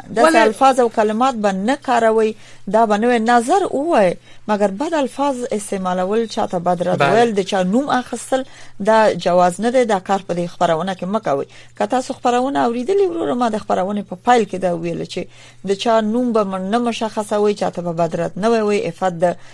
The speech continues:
Speaker 1: کلام یا د خبرو به په نظر کې نیسئ. نو مهرباني وکړئ، دغه د مایک ستاسو په اختیار کې دی،
Speaker 2: بله.
Speaker 1: خبرې وکړئ.
Speaker 2: تشکر از شما شنونده گرامی.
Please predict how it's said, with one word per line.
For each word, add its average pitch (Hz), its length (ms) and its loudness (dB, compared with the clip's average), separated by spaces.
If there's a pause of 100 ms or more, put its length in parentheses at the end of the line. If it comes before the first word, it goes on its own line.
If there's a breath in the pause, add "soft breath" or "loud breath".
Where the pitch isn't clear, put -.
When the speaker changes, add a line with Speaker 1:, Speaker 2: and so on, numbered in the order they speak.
(200 loud breath)
Speaker 1:
کلام 185 320 6
یا 180 100 2
د 170 80 0
خبرو 180 360 0
به 175 100 0
په 175 120 -6
نظر 175 260 0
کې 180 120 -10
نیسئ. 359 380 -4 (360 soft breath)
نو 196 80 -4
مهرباني 185 500 2
وکړئ، 285 220 -4
دغه 330 200 -2
د 302 40 -2
مایک 214 320 -2
ستاسو - 280 -6
په 190 60 -4
اختیار 202 320 -4
کې - 80 -6
دی، 277 60 -4
Speaker 2:
بله. 277 100 -2
Speaker 1:
خبرې 175 300 -2
وکړئ. - 380 -14
Speaker 2:
تشکر 240 380 0
از 170 80 0
شما 170 180 -6
شنونده 151 360 -6
گرامی. 156 380 -8